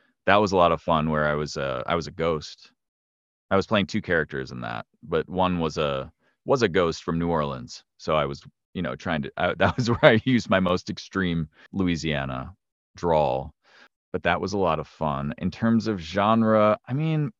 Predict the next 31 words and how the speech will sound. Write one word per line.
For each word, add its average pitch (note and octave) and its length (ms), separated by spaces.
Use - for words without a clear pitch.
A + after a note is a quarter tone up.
again, A#2+ 300
like, G#2 180
I, - 60
I G2 300
think B2+ 140
it A#2 80
kinda A2 160
goes G2+ 160
back F2+ 180
to - 60
the F#2+ 100
comedy. F2+ 580
I E2+ 100
just E2+ 300
find F2 320
that D#2+ 260
that's - 180
just - 240
a D#2+ 40
fun E2+ 360
challenge D2 440
for - 100
me F#2 100
right F#2 200
now F2 180
as D#2 100
a D#2 40
narrator. D#2 520
I D2+ 60
feel D#2 200
like D2+ 340